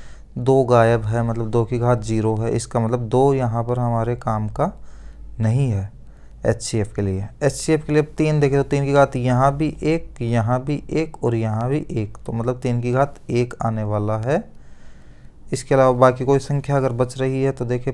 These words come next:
पाँच, तो पाँच की घात यहाँ एक है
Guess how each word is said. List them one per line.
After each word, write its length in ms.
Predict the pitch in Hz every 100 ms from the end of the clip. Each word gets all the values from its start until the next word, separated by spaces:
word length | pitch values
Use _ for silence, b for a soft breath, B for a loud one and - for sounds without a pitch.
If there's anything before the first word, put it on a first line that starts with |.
| -
पाँच, 560 | 123 127 151 - - - - -
तो 100 | -
पाँच 320 | - 123 123
की 80 | 131
घात 200 | 131 127
यहाँ 320 | 123 123 135 -
एक 320 | 147 147 -
है 180 | 156